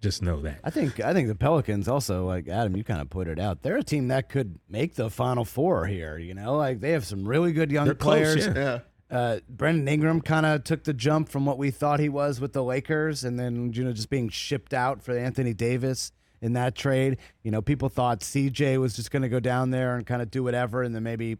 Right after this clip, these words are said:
Speaker 2: angle for a move somewhere else. But he seems to like it down there. Didn't play well at the end of that series against Phoenix, but showed a lot of bright spots, and he can still fill it up. And now Zion comes back fully healthy.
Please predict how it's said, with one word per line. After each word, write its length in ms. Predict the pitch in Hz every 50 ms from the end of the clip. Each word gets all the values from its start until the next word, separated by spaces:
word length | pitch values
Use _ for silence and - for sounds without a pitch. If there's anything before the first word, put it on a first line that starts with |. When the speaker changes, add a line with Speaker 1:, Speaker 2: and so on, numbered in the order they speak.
| - -
Speaker 2:
angle 300 | 120 120 117 120 127 -
for 180 | - 127 127
a 60 | 120
move 280 | 113 117 120 123 123 107
somewhere 340 | - - 127 120 117 110 113
else. 400 | 131 143 143 147 143 - - - _ _ _ _ _
But 120 | - 113
he 180 | 104 127 143 143
seems 360 | 123 - 135 139 143 135 -
to 80 | - 139
like 240 | 131 139 139 117 135
it 80 | 120
down 260 | - 139 139 139 135
there. 280 | 139 135 139 139 139 127 - - - _ _
Didn't 220 | - 202 185 170 -
play 180 | 156 170 151
well 340 | 135 123 139 135 139 139 139
at 100 | 135 -
the 140 | - 127 - -
end 200 | 127 131 131 131
of 60 | 123
that 220 | 120 113 113 107 -
series 400 | - 123 123 120 123 123 107 117
against 340 | 107 113 113 107 - -
Phoenix, 340 | - 120 123 139 160 151 -
but 240 | - - 131 123 - - - - _ _ _
showed 300 | - - 170 170 156 147
a 40 |
lot 240 | 135 139 135 135 131
of 80 | 127 98
bright 240 | - 131 127 123 -
spots, 320 | - - 131 123 113 -
and 80 | 113 120
he 80 | 123
can 120 | - 117 117
still 260 | - - 143 135 120
fill 300 | - - 135 127 113 110
it 60 | 110
up. 300 | 151 165 160 - - - - _ _ - - _
And 80 | - 151
now 160 | 165 160 160
Zion 460 | 151 135 165 165 175 175 170 170 165
comes 260 | - - 170 160 151 131
back 280 | - 165 160 160 -
fully 260 | - - 165 165 160
healthy. 480 | 160 175 185 202 202 - 185 180 185 -